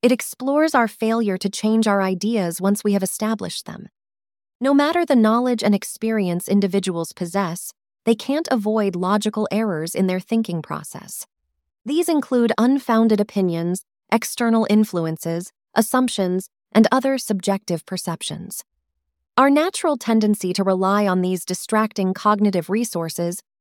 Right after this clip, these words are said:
leads us to poor decision-making, inflexibility, inability to hear others and be heard, as well as closed-minded attitudes.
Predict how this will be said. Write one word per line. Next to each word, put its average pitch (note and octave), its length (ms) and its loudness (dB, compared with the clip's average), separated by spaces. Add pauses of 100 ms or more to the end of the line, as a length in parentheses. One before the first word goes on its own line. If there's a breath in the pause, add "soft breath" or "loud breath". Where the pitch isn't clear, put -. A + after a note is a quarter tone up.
(120)
leads B3+ 280 -2
us A#3+ 200 0
to A3 100 -2
poor B3+ 400 -2
decision-making, E3+ 880 -4 (240)
inflexibility, G#3 1080 0 (260)
inability C4 600 6
to G#3+ 80 2
hear A#3 280 2
others E3 480 0
and F#3+ 200 2
be G#3 140 0
heard, F#3+ 380 0
as F#3 200 -4
well G#3+ 240 2
as - 160 -2
closed-minded G3+ 840 0
attitudes. - 760 -6